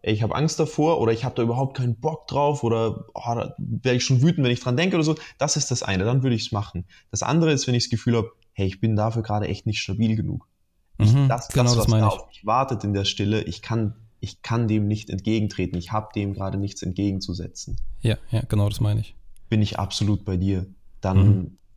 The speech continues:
Speaker 1: mach's vielleicht, oder dann, dann stell dir vielleicht die Frage, "Ey, gibt's, gibt's eine Form, wo ich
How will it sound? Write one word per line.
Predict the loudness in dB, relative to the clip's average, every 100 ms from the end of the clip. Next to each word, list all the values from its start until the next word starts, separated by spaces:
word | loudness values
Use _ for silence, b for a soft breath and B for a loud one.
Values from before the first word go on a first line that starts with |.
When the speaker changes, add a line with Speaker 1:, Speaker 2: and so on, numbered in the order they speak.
| -18 -16 -12
Speaker 1:
mach's | -4 -2 0 0
vielleicht, | 0 2 0 -2 -2
oder | 0
dann, | -2 -2 0 0
dann | 0 0 -2 -6 -20 _ _ _ _ _ _ _ _ -12
stell | -4 0
dir | 2
vielleicht | 2 2 0
die | -4
Frage, | -2 0 0
"Ey, | 0 0 -2 -4
gibt's, | -4 -2 -6
gibt's | -2 -2 0
eine | -2
Form, | -2 -2 0 2 2
wo | 2 2
ich | 0 -6